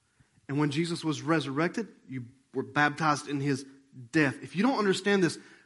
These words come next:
that you have died with Christ, you'll walk around this world thinking you're the one in control. You're not in control. I hate to say it, as a Christian, you're not in, you're not in control at all. You're not in control, really, if you think about it.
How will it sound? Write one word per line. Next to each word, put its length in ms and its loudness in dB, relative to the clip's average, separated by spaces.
that 100 0
you 220 0
have 260 0
died 300 2
with 220 2
Christ, 320 0
you'll 100 4
walk 280 -2
around 160 2
this 160 -2
world 220 -2
thinking 300 0
you're 120 4
the 80 2
one 200 -2
in 100 -4
control. 380 -6
You're 100 8
not 160 6
in 80 6
control. 480 6
I 40 -6
hate 100 4
to 40 -6
say 120 4
it, 40 4
as 100 -2
a 40 -6
Christian, 380 4
you're 100 8
not 200 4
in, 220 0
you're 80 6
not 160 6
in 80 2
control 260 4
at 60 4
all. 420 0
You're 80 -6
not 80 2
in 80 -2
control, 400 2
really, 300 6
if 600 -10
you 40 -14
think 180 2
about 260 2
it. 120 -4